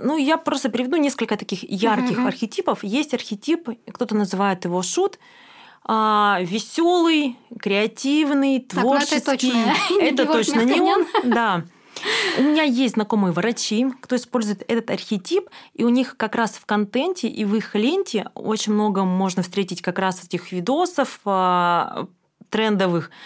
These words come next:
Speaker 1: под разную музыку, когда они там что-нибудь исполняют. Прикольно. Заходит, повышает охваты и органично смотрится у них в ленте. Почему? Они такие в жизни.
Speaker 2: Мгм.
Speaker 1: Ну, вот они такие, им можно. Есть, а,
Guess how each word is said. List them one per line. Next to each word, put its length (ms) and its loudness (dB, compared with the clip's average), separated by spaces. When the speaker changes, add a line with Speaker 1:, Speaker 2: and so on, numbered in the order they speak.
Speaker 1:
под 140 -2
разную 280 0
музыку, 360 0
когда 200 -2
они 120 0
там 180 -4
что-нибудь 300 -6
исполняют. 580 0
Прикольно. 560 2
Заходит, 400 0
повышает 420 0
охваты 720 -2
и 220 -2
органично 500 0
смотрится 600 -2
у 140 -2
них 220 0
в 20 0
ленте. 280 -2
Почему? 480 -2
Они 240 0
такие 260 -6
в 60 -2
жизни. 400 -2
Speaker 2:
Мгм. 360 -2
Speaker 1:
Ну, 60 0
вот 140 -2
они 160 2
такие, 540 0
им 160 2
можно. 440 0
Есть, 600 -2
а, 480 2